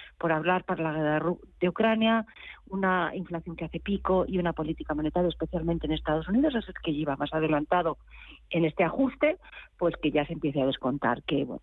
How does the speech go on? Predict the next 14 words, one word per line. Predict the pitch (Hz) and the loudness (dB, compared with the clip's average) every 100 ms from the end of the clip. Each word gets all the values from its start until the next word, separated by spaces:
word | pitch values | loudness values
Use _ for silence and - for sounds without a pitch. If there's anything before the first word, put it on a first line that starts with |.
| - | -14
pues | - - | -14 -8
que | - 120 | -4 -2
el | - | 0
mercado | 147 143 - 160 160 | 0 0 0 2 2
ya | 160 | 2
está, | 147 196 185 - | 0 0 0 -2
digamos, | 151 160 170 147 | -4 -2 -2 -4
en | 135 | -4
una | 147 147 | -2 2
desaceleración | 147 156 151 147 143 147 190 165 | 0 -2 -4 -2 0 0 0 0
lo, | 147 - - - - | 0 -4 -8 -20 -8
lo | 135 | -6
suficientemente | 151 151 156 160 160 165 | -4 -4 0 2 0 -2
importante | - 165 175 165 196 | -2 0 0 2 0